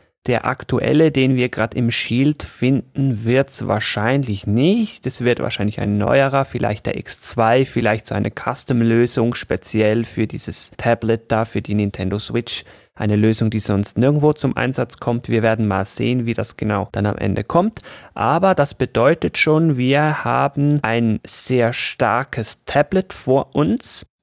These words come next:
Aber wir haben's hier nicht mit klassischer P-C-Power, also mit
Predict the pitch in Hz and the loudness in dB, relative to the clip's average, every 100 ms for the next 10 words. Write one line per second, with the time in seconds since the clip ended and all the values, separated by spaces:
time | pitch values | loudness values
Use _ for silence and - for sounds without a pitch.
0 | _ - 123 131 135 139 143 139 147 - | _ -4 0 0 0 0 0 0 -2 0
1 | 139 135 139 147 - 131 131 135 - - | 0 2 2 -2 -2 0 2 0 -4 -14
2 | - - 117 120 - - 131 - 135 127 | -10 -2 0 0 0 0 0 0 -2 -2
3 | - - 139 - - 135 117 - 113 104 | -4 -2 -2 -2 0 0 0 -2 0 2
4 | 101 95 - 101 107 104 | 2 0 -2 -2 0 0